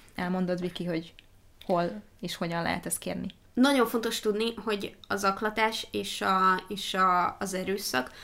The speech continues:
Speaker 2: a bántalmazás, azt mind-mind törvény bünteti. Tehát, hogy ezek bűncselekmények, és ezt nagyon fontos mindenkinek tudatosítania magában, akivel ilyen történik. Az általános segélyhívó szám egyébként a száztizenkettő,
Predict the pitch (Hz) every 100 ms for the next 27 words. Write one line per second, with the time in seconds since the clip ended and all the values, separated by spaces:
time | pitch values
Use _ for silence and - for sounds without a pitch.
0 | - - 196 208 208 226 220 214 214 214
1 | 202 - 208 196 190 190 - - - -
2 | 190 165 165 - 185 165 160 170 98 208
3 | 208 - - 214 214 214 214 214 214 -
4 | - 180 214 208 196 196 190 190 208 202
5 | 208 208 - 196 208 208 196 180 190 196
6 | 196 202 190 185 190 190 190 190 190 180
7 | - 190 190 185 - 196 185 190 190 196
8 | 196 196 170 170 165 160 - - 185 180
9 | - - - - - - - - - -
10 | - - - - - 214 - 285 285 247
11 | 208 208 247 226 247 254 247 254 254 262
12 | 240 226 254 240 233 220 202 202 - 208
13 | 208 208 196 180 185 - 214 - - 285